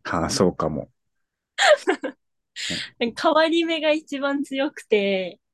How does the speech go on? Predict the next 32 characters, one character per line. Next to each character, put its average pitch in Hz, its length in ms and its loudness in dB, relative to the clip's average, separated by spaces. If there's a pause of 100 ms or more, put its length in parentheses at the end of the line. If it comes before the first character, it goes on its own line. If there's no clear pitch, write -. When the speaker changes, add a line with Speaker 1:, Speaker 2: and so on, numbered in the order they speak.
(360)
Speaker 2:
あ 233 120 2
と 220 80 -2
誕 240 260 4
生 220 200 6
日 175 100 -2
と 175 100 -4
か 156 140 -4
も。 143 180 -8 (380)
Speaker 1:
う 110 60 4
ん 110 40 8
う - 40 8
ん - 20 8
う 104 40 8
ん 92 680 4
う - 20 -6
ん。 78 80 -10 (2250)
Speaker 2:
そ 320 240 4
う - 20 8
い 330 300 4
う 330 60 -2
と、 - 260 -2 (1300)
習 285 280 0
性 277 220 4
な 262 160 4
ん 220 40 0
か 156 100 -2
な、 143 80 -4
人 185 260 -2
間 185 200 -2
が。 175 200 -4 (420)
Speaker 1:
丸 101 260 4
い、 139 120 -2